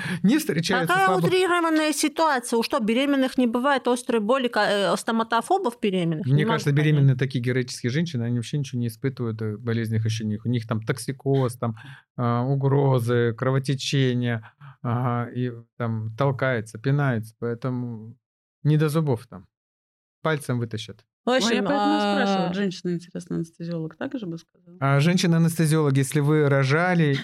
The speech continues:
Speaker 1: и что вы по этому
Speaker 2: Напишите в
Speaker 1: поводу,
Speaker 2: комментариях,
Speaker 1: напишите в
Speaker 2: пожалуйста.
Speaker 1: комментариях. Я затрудняюсь ответить на этот вопрос.
Speaker 2: <laughs> Мужчины затрудняются ответить, анестезиологи, на этот вопрос. На просторах интернета есть такой, э, мужчина один, который пишет, что, а,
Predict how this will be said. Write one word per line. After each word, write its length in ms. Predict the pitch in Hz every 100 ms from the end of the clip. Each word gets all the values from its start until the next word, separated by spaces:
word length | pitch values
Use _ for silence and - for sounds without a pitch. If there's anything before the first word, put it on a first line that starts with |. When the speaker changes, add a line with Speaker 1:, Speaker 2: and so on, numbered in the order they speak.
| -
Speaker 1:
и 120 | 139
что 180 | 381 143
вы 100 | -
по 80 |
этому 40 | - 196
Speaker 2:
Напишите 160 | 135
в 20 |
Speaker 1:
поводу, 200 | 214 131 135
Speaker 2:
комментариях, 440 | 220 220 220 214
Speaker 1:
напишите 180 | 190 180
в 40 |
Speaker 2:
пожалуйста. 240 | 180 196 190
Speaker 1:
комментариях. 460 | 147 139 131 120 110
Я 520 | 117 131 147 160 151 123
затрудняюсь 560 | 120 135 131 127 110
ответить 280 | 110 120 135
на 40 | 117
этот 140 | 113
вопрос. 380 | - - 110 110 -
Speaker 2:
<laughs> 960 | 247 240 - - 311 320 349 - 330 320
Мужчины 460 | 208 247 277 240
затрудняются 800 | 214 208 220 226 208 170 196 -
ответить, 440 | 180 - 165 180 175
анестезиологи, 760 | 170 165 - 180 180 170 156
на 180 | 156 147
этот 120 | 151 _
вопрос. 380 | - 156 160 151 - _ - -
На 180 | 190 196
просторах 560 | 196 196 208 254 214 202
интернета 520 | 190 196 - 277 339
есть 220 | 185 220 -
такой, 520 | 185 - 180 170 170
э, 320 | - 170 165
мужчина 540 | 170 180 175 339 311 202
один, 260 | 180 170
который 400 | 160 170 233 208
пишет, 340 | 208 247 - 226
что, 440 | - 185 175 170 - - - -
а, 380 | 180 175 165